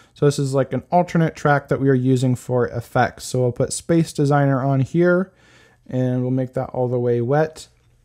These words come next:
And now we can control the reverb here, and we can send this single instance of reverb to many different tracks, right? I can have this going to it. We can even name this. So we'll say this is verb.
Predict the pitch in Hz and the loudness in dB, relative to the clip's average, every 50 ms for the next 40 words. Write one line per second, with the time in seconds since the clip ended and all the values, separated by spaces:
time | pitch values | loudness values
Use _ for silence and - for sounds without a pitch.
0 | _ _ _ _ _ _ _ _ _ _ _ _ _ _ _ - 143 139 139 143 | _ _ _ _ _ _ _ _ _ _ _ _ _ _ _ 0 2 2 4 4
1 | 156 165 165 165 160 160 143 - 151 147 - 147 139 131 - - 147 143 139 131 | 4 4 4 4 2 2 2 2 0 0 2 2 0 0 2 2 2 2 2 2
2 | 131 127 131 135 135 127 123 135 123 117 110 - - - 170 175 165 147 131 117 | 2 0 2 2 0 0 0 0 0 0 -2 -4 -8 -2 0 2 4 4 4 2
3 | 110 113 - _ _ _ _ _ - 143 143 139 - 147 135 - - 160 160 147 | 0 -4 -10 _ _ _ _ _ 0 2 2 2 2 0 0 2 4 4 4 4
4 | 135 127 - - - - 185 196 214 208 202 202 202 - - 185 185 185 - - | 2 0 -2 -6 -8 -2 2 2 4 4 4 2 2 0 2 2 2 2 2 2
5 | 170 151 151 147 - - - _ _ - - 131 127 123 160 208 226 226 185 139 | 2 2 2 0 -2 -8 -12 _ _ -4 -2 0 0 2 2 2 4 4 4 4
6 | 139 135 131 131 131 - _ _ _ _ _ _ _ _ _ _ - - 160 156 | 4 4 4 2 0 -4 _ _ _ _ _ _ _ _ _ _ -2 2 2 4
7 | 147 139 135 139 143 143 143 139 127 120 139 135 - - 127 107 - - - 147 | 4 4 4 4 4 4 4 2 2 0 -2 -2 -2 -4 -8 -8 -6 -2 0 0
8 | 135 113 - - - 135 127 - 120 117 - 127 120 123 123 120 123 151 180 175 | 0 0 -4 -6 -4 -4 -4 -4 -4 -6 -6 -6 -4 -4 -4 -4 -2 0 -2 -2
9 | - - - - - _ _ _ _ _ _ - 151 151 151 156 151 - - 160 | -2 -6 -14 -18 -20 _ _ _ _ _ _ -2 0 2 2 2 2 2 2 2
10 | 160 156 - 135 - 139 135 131 123 127 120 120 127 127 131 143 151 156 160 165 | 2 2 2 0 -2 0 0 0 0 -2 -2 0 0 0 2 2 2 2 0 -2
11 | - - - - 131 123 123 123 123 - - - 127 127 127 120 117 117 - - | -4 -10 -10 -10 -8 -6 -6 -6 -6 -6 -6 -6 -4 -2 -2 -4 -4 -8 -10 -14
12 | - 120 117 - - - _ _ _ _ _ _ _ _ _ _ _ _ _ _ | -12 -12 -12 -14 -16 -20 _ _ _ _ _ _ _ _ _ _ _ _ _ _
13 | _ _ - - 127 147 170 170 170 170 170 165 | _ _ -12 -4 2 4 4 6 6 4 2 0